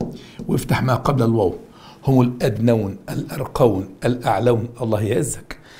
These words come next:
ها، يبقى عند جمع الكلمه جمع مذكر سالم بتشيل ياء، بتشوطها. النمر، النمر يعني بالعربي،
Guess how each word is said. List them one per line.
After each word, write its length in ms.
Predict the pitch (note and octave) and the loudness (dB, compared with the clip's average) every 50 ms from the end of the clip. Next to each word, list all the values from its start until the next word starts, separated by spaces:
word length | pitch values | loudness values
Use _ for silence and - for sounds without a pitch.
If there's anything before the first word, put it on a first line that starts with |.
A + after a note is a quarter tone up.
| - - - | -20 -12 -10
ها، 160 | D3 A#2 - | -8 -8 -8
يبقى 280 | C#3 C3 - A2+ G#2+ G#2+ | -8 -8 -4 -2 -2 -2
عند 180 | G#2 A2 A#2 | -2 -2 0
جمع 300 | A#2+ C3 C#3+ C#3 C3+ A#2 | 4 4 4 4 4 0
الكلمه 520 | G#2 G2 G2 - D3+ C#3+ B2 A2 A2+ G#2+ G2+ | -2 -4 0 0 0 2 2 0 0 -2 0
جمع 300 | G#2 A#2+ B2 B2 A#2+ A2+ | 2 4 2 2 2 -2
مذكر 480 | A2 G#2 G2+ A#2+ B2 B2 - - A#2+ | -4 -2 -2 -2 -2 -2 -2 -4 -4
سالم 260 | - - C3+ A2+ A2 G2 | -2 0 0 0 0 -2
بتشيل 420 | G#2 - - - - C3+ B2+ B2+ | -4 -6 -4 -2 0 2 4 4
ياء، 120 | B2+ B2+ - | 2 2 2
بتشوطها. 680 | C#3 B2+ B2+ - - - D3 D#3 D#3 - - A#2+ G2 F2+ - - - - - - - - - - - - - - - - - - - - - - | 0 0 0 0 0 2 2 2 0 0 -2 -4 -4 -4 -6 -14 -20 -20 -20 -20 -20 -20 -16 -14 -14 -14 -14 -18 -20 -20 -20 -20 -20 -14 -4 0
النمر، 800 | C#3 B2 A#2+ A#2+ B2 B2 B2+ D3 D#3+ F3 F3+ F3+ F#3 F#3 F#3 - - - - - - - | 2 2 4 4 4 4 4 4 4 4 6 6 6 4 2 -4 -10 -14 -18 -18 -6 -4
النمر 380 | B2 G#2 G2+ G#2+ A#2+ B2 A#2 A2 | 0 2 4 6 6 6 6 4
يعني 240 | A2+ G#2+ G2+ G2+ G2+ | 4 2 2 0 -2
بالعربي، 440 | F#2 G2+ F#2+ G2 G#2 G2 E2 - | -2 2 2 2 2 2 -2 -6